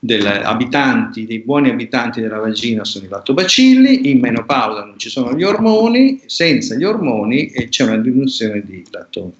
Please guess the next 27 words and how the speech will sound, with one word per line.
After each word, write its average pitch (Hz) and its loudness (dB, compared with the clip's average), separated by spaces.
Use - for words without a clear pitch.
di 101 -20
flora 110 -2
lattobacillare, 95 -8
un'assenza 110 0
quasi 92 -8
di 85 -12
flora 85 -12
lattobacillare, 110 -2
quindi 101 -6
per 139 2
definizione 127 0
anche 147 0
in 113 -2
menopausa, 113 -4
eh, 104 -10
l'uti-, 107 -8
l'utilizzo 113 0
di, 104 -8
di, 95 -16
di - -20
probiotici, 160 -2
perché - -8
anche 117 -4
l'intestino 113 2
in 98 0
menopausa 92 -2
chiaramente 90 -8